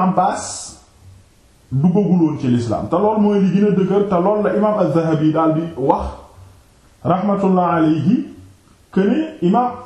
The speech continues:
euh, Seydina ci Siyar A'lam An-Nubala, que ne Seydina Al Abbaas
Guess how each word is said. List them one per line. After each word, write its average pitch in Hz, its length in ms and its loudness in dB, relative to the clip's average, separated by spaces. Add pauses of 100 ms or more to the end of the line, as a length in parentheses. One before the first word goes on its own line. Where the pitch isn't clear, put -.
(120)
euh, 170 220 2
Seydina 185 480 0
ci 160 120 0
Siyar 185 280 0
A'lam 147 460 0
An-Nubala, 127 480 0
que 185 60 2
ne 208 100 2 (480)
Seydina 233 460 2
Al 175 260 0
Abbaas 175 400 -2